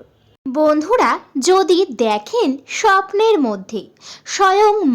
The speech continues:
মা লক্ষ্মীকে, হ্যাঁ বন্ধুরা, একেবারেই ঠিকই শুনেছেন, স্বপ্নের মধ্যে স্বয়ং মা লক্ষ্মীকে দেখা অত্যন্তই শুভ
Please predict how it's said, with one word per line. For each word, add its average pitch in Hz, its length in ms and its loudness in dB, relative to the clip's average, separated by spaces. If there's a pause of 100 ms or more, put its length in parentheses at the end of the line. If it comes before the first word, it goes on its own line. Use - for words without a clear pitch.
মা 220 240 0
লক্ষ্মীকে, 196 640 -10 (420)
হ্যাঁ 247 360 -2
বন্ধুরা, 240 500 -2 (420)
একেবারেই 415 600 2 (160)
ঠিকই 285 380 0
শুনেছেন, 196 600 -10 (560)
স্বপ্নের 339 640 0 (140)
মধ্যে 277 400 0 (260)
স্বয়ং 403 360 0 (200)
মা 277 160 2
লক্ষ্মীকে 294 600 -2 (140)
দেখা 208 440 -4 (640)
অত্যন্তই 392 760 0 (280)
শুভ 330 280 -2